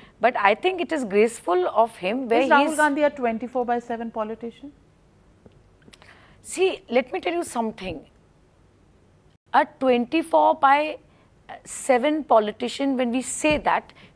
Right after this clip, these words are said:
Speaker 1: we don't literally mean twenty-four by seven. We mean, is he serious about his politics? He definitely is.
Speaker 2: So,
Speaker 1: He
Speaker 2: so
Speaker 1: definitely
Speaker 2: twenty-four by seven
Speaker 1: is.
Speaker 2: to nahi hai.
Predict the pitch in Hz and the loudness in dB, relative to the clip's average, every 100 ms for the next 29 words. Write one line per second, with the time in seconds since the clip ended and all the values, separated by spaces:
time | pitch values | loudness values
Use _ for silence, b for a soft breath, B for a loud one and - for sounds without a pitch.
0 | - 285 349 392 302 247 - - 285 302 | -2 0 2 2 2 0 -2 -4 -2 0
1 | 277 262 233 196 180 196 - 196 165 160 | 0 -2 -2 -2 -2 -6 -2 0 -2 -6
2 | 156 135 135 190 247 233 294 339 - 247 | -8 -10 -10 -6 -4 -2 -2 -2 -6 -4
3 | 262 277 311 - 277 269 226 214 185 175 | -2 -2 -4 -2 0 2 2 0 -4 -6
4 | 180 180 - 156 156 233 - - B B | -8 -10 -6 -6 -6 -12 -14 -20 B B
5 | B - 370 269 180 233 233 262 277 254 | B 2 2 2 2 2 2 -4 -6 -6
6 | 262 170 143 - - - - 240 - - | -8 -8 -8 -12 -18 -20 -6 -4 -4 -10
7 | - 302 233 302 294 349 359 359 320 302 | -2 2 4 4 4 2 2 4 6 6
8 | 294 277 240 233 233 196 147 120 | 4 4 2 0 -4 -4 -6 -8